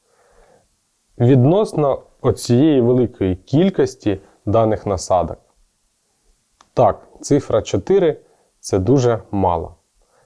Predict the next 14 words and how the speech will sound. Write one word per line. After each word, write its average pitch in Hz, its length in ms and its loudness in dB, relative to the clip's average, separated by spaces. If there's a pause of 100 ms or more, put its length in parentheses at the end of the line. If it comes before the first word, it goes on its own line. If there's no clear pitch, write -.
(160)
Але 135 280 4
вам 185 440 0 (760)
треба 120 540 2 (220)
запам'ятати 127 1080 -2
всього 151 680 0 (140)
чотири 113 840 0
основні 117 640 0
назви, 110 540 -2 (560)
які 113 340 2
допоможуть 113 800 0
вам 90 240 -4 (640)
у 113 100 0
майбутньому 104 840 0
виборі 107 640 0